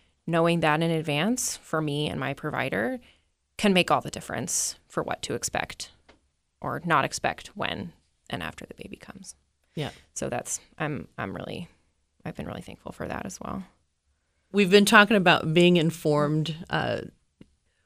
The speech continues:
Speaker 2: with things that are, are medical or technical, scientific, uh, what bracelet and everything that you've had.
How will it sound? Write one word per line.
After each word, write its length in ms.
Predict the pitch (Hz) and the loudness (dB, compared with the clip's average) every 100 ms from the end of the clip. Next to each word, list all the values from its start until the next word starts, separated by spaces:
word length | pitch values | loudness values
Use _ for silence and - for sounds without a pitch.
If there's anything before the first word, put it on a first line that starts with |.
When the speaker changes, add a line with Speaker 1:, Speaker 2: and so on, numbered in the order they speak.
| - | 2
Speaker 2:
with 200 | 180 196 202 | 10 10 10
things 480 | 185 165 165 170 - | 0 4 4 4 6
that 180 | 165 151 | 6 8
are, 280 | 139 135 135 - _ _ - | 6 6 0 -8 _ _ 0
are 120 | 202 | 4
medical 720 | 208 226 220 - 196 180 175 - | 6 6 6 4 4 4 4 4
or 480 | 147 135 123 123 - - | 4 4 4 -2 -8 -6
technical, 760 | - 202 202 190 - 180 170 - | 2 2 4 2 2 2 2 0
scientific, 1080 | - 180 175 175 - 175 180 170 160 - - - | 2 4 4 2 2 2 2 -2 -2 -10 -16 -8
uh, 300 | 135 107 110 - _ _ _ - | -2 -2 -4 -8 _ _ _ -4
what 260 | 160 131 151 | 2 2 4
bracelet 460 | 180 180 170 - _ _ _ - | 4 4 0 -4 _ _ _ 0
and 400 | 151 135 135 135 - | 2 2 -2 -2 0
everything 420 | 156 156 156 151 | 2 2 0 0
that 100 | 139 | 0
you've 140 | 135 | -2
had. 240 | 151 131 | -2 -4